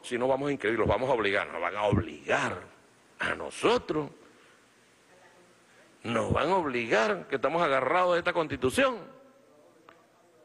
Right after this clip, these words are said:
Nos van a obligar, en verdad nos van a obligar. ¿Creen que nos van a obligar? Yo creo que se van a equivocar. Y mientras más alto suban, más duro van a caer.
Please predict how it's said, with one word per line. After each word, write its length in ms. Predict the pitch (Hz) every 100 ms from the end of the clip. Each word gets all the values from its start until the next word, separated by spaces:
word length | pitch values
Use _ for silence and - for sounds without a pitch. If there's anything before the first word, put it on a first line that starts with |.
| _ _ _ _ _ _ _
Nos 200 | - 117
van 160 | 107 160
a 60 | 226
obligar, 480 | 208 185 185 247 214
en 140 | 147 135
verdad 340 | 127 113 220
nos 120 | 247
van 120 | 220
a 40 | 233
obligar. 200 | 233 -
¿Creen 340 | - 214 277 254
que 100 | 220
nos 120 | 196
van 120 | 214
a 40 | 220
obligar? 420 | - - - - - - _ _ _ _ _ _ _ _ _ _ _ _ _ _ _ _ _ _ _ -
Yo 220 | 101 113
creo 140 | 120
que 80 | 117
se 100 | 113
van 120 | 95
a 20 | 98
equivocar. 420 | 98 85 - 50 - - - _ _ _ - _ -
Y 100 | 113
mientras 400 | 110 98 87 92
más 180 | 92 104
alto 260 | 113 107 107
suban, 380 | - 139 143 143 - - -
más 180 | 101 92
duro 200 | 98 95
van 160 | 87
a 60 | 82
caer. 200 | 80 -